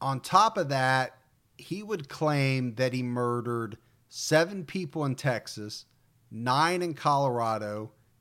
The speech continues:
seventeen in Louisiana. That's a big number. Three in Mississippi, five in Arkansas, and two in California, Oklahoma, and New Mexico,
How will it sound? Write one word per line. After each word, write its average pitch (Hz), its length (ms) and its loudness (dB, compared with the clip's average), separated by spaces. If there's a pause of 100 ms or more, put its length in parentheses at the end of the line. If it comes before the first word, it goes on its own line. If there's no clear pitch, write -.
(140)
seventeen 208 1300 -4
in 117 160 -4
Louisiana. 113 800 -6 (500)
That's 143 240 -4
a 175 80 -2
big 151 300 -4
number. 123 500 -6 (540)
Three 180 340 -6
in 196 180 -2
Mississippi, 127 920 -4 (380)
five 170 560 4
in 156 120 -2
Arkansas, 113 920 -2 (500)
and 127 400 -2
two 185 720 -4 (180)
in 131 580 0
California, 143 1200 0 (100)
Oklahoma, 127 960 -2 (480)
and 120 180 -2
New 113 140 -4
Mexico, 110 960 -4